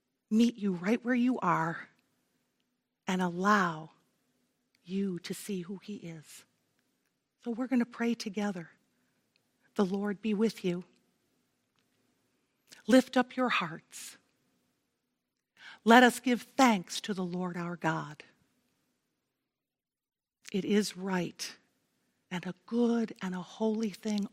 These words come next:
always to give thanks to God for all God has done for us and for who God is. And so now we pray together. Pour out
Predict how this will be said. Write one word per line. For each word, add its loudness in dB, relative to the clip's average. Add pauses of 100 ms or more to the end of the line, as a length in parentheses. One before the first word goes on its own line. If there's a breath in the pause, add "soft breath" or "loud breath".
always 2
to -12
give -6
thanks -8
to -10
God -8 (1200)
for -6
all 8
God 6
has 0
done 2
for -4
us -4
and -4
for -6
who 2
God -6
is. -10 (1400)
And -6
so -4
now -2
we -6
pray -10
together. -10 (640)
Pour 2
out 4